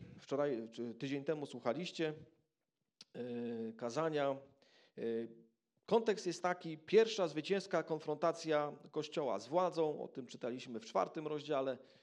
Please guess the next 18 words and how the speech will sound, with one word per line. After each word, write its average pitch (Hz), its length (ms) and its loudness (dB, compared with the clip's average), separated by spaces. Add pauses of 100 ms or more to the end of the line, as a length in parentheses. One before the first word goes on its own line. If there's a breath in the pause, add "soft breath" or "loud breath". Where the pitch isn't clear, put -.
(260 loud breath)
i - 60 -12
w - 60 -16
trzecim 220 480 2
trochę. 156 480 2 (480 soft breath)
Yy, 143 140 2
i 143 100 -4
w-, - 300 -16
czytaliśmy 208 460 2
również 196 260 4
o 165 80 4
dziękczynnej 170 600 0
mocy, 151 460 4
peł-, 147 280 0 (380)
yy, 131 160 -6
dziękczynnej 165 560 -2
modlitwie 143 720 0 (160)
pełnej 147 400 2
mocy, 180 520 2